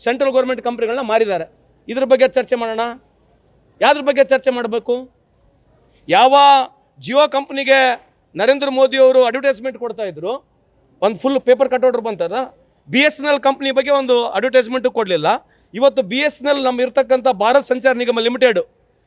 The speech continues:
ಯಾವ Jio ಕಂಪ್ನಿ ಝೀರೋ ಬಿಲ್ ಕೊಟ್ಕೊಂಡು ಫ್ರೀ ಇಂಟರ್ನೆಟ್ ಕೊಟ್ಟು ಅವ್ರು ಪ್ರಾಫಿಟ್ನಲ್ಲಿದ್ದಾರೆ,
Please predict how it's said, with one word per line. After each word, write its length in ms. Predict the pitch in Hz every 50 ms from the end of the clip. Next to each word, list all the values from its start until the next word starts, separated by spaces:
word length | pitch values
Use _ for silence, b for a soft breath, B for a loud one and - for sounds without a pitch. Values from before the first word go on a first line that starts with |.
| _ _ _ _ -
ಯಾವ 320 | 156 190 233 269 277 277
Jio 340 | 247 170 226 269 294 294 233
ಕಂಪ್ನಿ 560 | 269 269 269 - 262 277 277 269 254 254 - _ _ _ _ _
ಝೀರೋ 340 | 135 123 202 269 294 302 285
ಬಿಲ್ 220 | 233 277 269 269
ಕೊಟ್ಕೊಂಡು 540 | 208 247 233 214 220 214 190 151 139 - - _ _ _ _ _ _ _ -
ಫ್ರೀ 480 | - 285 311 311 302 277 233 - _ _ _ _ _ _ _ _
ಇಂಟರ್ನೆಟ್ 400 | 208 254 254 277 277 285 277 -
ಕೊಟ್ಟು 260 | 220 269 269 233 - 277
ಅವ್ರು 140 | 262 254
ಪ್ರಾಫಿಟ್ನಲ್ಲಿದ್ದಾರೆ, 960 | - 226 233 254 - 269 226 233 226 220 180 160 147 139 175 240 - - _